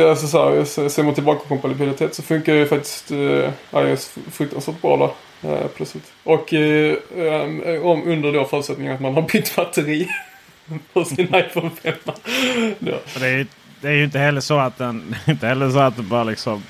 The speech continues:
Speaker 2: gick in i någon sirapsläge. Så här, det var ju
Speaker 1: Nej.
Speaker 2: ändå ganska rimligt. Och det var ju helt rätt gjort. Det var... och dessutom, man, man kommunicerar ju faktiskt. Det står ju i <laughs> release notes.
Speaker 1: Ja.
Speaker 2: På, eh, jag tror de är tio punkt två,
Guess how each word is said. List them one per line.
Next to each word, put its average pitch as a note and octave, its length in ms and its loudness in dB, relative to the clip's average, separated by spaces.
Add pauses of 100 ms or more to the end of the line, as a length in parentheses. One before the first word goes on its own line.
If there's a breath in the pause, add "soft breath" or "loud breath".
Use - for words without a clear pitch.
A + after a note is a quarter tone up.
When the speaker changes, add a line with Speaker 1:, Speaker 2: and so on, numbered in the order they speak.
(340)
Speaker 2:
gick A#2 200 -4
in A#2 100 0
i - 20 0
någon G#2 160 0
sirapsläge. F#2 920 -2 (300)
Så - 120 -4
här, - 320 -4
det A2+ 180 2
var A2 160 2
ju A2 60 6
Speaker 1:
Nej. D3+ 40 6
Speaker 2:
ändå B2+ 140 2
ganska A2 280 0
rimligt. G#2 460 -2 (400 loud breath)
Och C3+ 80 0
det E3+ 100 6
var B2+ 120 4
ju B2 60 0
helt D3+ 240 2
rätt D3 260 -2
gjort. A#2 200 -4 (120)
Det B2+ 60 -4
var... A2+ 300 -4 (100)
och F3+ 240 4
dessutom, F3 460 0
man, D#3 180 0
man E3 120 -2
kommunicerar D3 640 0
ju C3 100 0
faktiskt. D3 460 0
Det C#3 80 -4
står A#2 340 2
ju C3 80 2
i C3+ 280 2
<laughs> C#3 80 -6
release C#3 520 -4
notes. A2 420 -8 (500)
Speaker 1:
Ja. D3+ 260 6 (340)
Speaker 2:
På, A#2+ 420 0
eh, A#2 640 0
jag A2+ 100 -2
tror C3 140 0
de A#2+ 120 0
är A#2 60 0
tio A2+ 500 2
punkt A2 300 -4
två, E2+ 320 -4